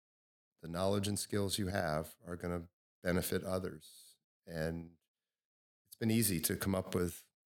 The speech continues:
courses or pitches or project ideas if, if that's always what you can go back to. It's, uh, inherently, a, I think, a good thing to do, but it's also,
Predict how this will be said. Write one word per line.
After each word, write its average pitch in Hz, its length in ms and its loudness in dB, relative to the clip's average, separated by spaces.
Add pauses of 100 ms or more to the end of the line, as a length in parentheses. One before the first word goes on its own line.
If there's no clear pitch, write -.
courses 90 680 2
or 87 440 2 (220)
pitches 90 800 0
or 82 460 0 (340)
project 95 400 -2
ideas 92 500 2
if, - 280 -4
if 87 140 -4 (200)
that's 87 280 0
always 92 280 2
what 98 200 2
you 95 60 -2
can 92 120 -2
go 87 140 0
back 85 320 -2
to. 78 220 2
It's, - 360 2 (960)
uh, 90 240 -8 (540)
inherently, 92 540 0
a, 85 200 2 (100)
I 98 60 -4
think, 92 200 -2
a 85 40 0
good 90 200 -2
thing 98 220 2
to 95 80 4
do, 101 220 2
but 101 120 0
it's 90 200 0
also, 87 480 2